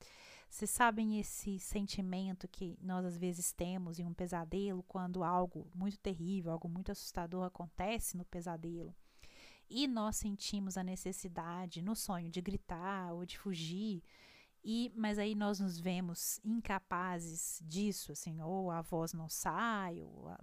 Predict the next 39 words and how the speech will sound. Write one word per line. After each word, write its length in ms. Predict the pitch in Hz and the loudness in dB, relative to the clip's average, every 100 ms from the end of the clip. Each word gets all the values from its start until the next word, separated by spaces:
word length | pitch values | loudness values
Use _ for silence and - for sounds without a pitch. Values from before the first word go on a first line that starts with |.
| - | -6
a 80 | |
gente 200 | 165 170 | -4 -4
perde 300 | - 175 156 | -4 -4 -4
a 80 | 160 | -4
voz, 760 | 156 160 202 226 196 180 180 - | -2 4 6 6 4 2 0 0
ou 140 | 190 | 2
ninguém 300 | 190 180 175 | 2 0 -2
nos 200 | 170 160 | -2 0
ouve, 440 | 175 226 214 185 | 4 6 6 4
ou 60 | 180 | 0
então 360 | 175 196 190 185 - - - - | -2 -2 -4 -6 -14 -18 -20 -12
as 220 | - 170 - | -4 -4 -2
pernas 400 | 190 180 165 165 | 0 0 -2 -4
não 100 | 160 | -6
se 160 | - | -6
movem, 560 | 156 180 208 196 185 175 | -2 4 6 6 2 0
a 40 | |
gente 200 | 170 170 | 0 -2
tá 100 | - | -4
paralisado, 960 | - 175 170 160 156 170 202 185 165 170 | -4 -4 -4 -6 -4 0 2 2 0 -2
as 140 | 156 | -6
pernas 360 | - 170 165 165 | -6 -4 -4 -6
tão, 140 | 175 | -6
o 40 | 165 | -6
corpo 260 | - 175 | -2 -2
tá 100 | - | -2
pesado, 560 | 170 175 165 185 196 175 | -6 -6 -2 0 0 -2
sabe? 400 | - 196 185 180 | -2 -4 -4 -8
Essa 200 | 170 - | -10 -10
situação, 680 | - - 170 - - 208 180 - - - - - | -10 -8 -8 -6 -4 -4 -4 -12 -20 -20 -20 -10
essa 480 | 190 185 - 175 170 | -6 -4 -2 -2 -2
sensação 600 | - 185 190 175 202 185 | -2 -2 -2 -4 -2 -2
de 120 | 175 | -2
estar 640 | 180 - - 190 196 - - - - - - | -4 -6 0 0 0 -4 -10 -14 -20 -20 -4
preso, 400 | 202 202 196 170 | 0 2 2 0
de 140 | 160 175 | -2 -2
não 140 | 170 | -4
ter 140 | - 170 | -4 -6
saída 880 | - 160 170 196 208 208 180 208 | -4 -6 -4 0 2 4 4 2